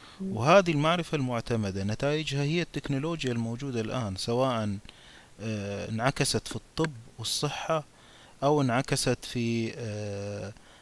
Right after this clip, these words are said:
Speaker 2: الحروب، آه، والقنابل النووية، أو الاتصالات، آه، أو الهواتف، أو كل شيء قاعدين نستخدمه اليوم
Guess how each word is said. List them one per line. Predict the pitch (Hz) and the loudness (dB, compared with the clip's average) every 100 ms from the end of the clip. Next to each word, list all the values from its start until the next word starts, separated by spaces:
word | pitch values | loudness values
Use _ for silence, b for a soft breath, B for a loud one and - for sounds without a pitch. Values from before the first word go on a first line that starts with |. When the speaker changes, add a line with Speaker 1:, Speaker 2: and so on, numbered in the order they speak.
| b 110 | b -8
Speaker 2:
الحروب، | 98 - 120 151 175 143 - - - - - - - - - - | -4 0 2 2 0 -4 -14 -20 -20 -20 -20 -20 -20 -20 -16 -8
آه، | 104 98 92 | -6 -4 -6
والقنابل | 101 107 - 117 139 135 127 | -6 -4 0 4 4 4 2
النووية، | 120 117 117 117 143 143 139 139 139 - | 2 2 0 0 0 2 2 0 -6 0
أو | 139 131 | 2 2
الاتصالات، | 117 - 113 117 113 120 143 147 - - - - b b b - - | -2 -4 0 2 4 4 4 2 -2 -12 -20 -20 b b b -14 -4
آه، | 110 107 | -2 0
أو | 123 139 | 2 2
الهواتف، | 123 123 120 139 143 143 165 | 2 2 4 2 0 -6 -4
أو | 170 | -4
كل | - 185 | -4 -4
شيء | - 185 160 | 0 2 2
قاعدين | 147 160 | 0 0
نستخدمه | 151 - 170 151 143 127 | -2 0 -2 0 0 0
اليوم | 123 123 127 151 | 0 0 0 -2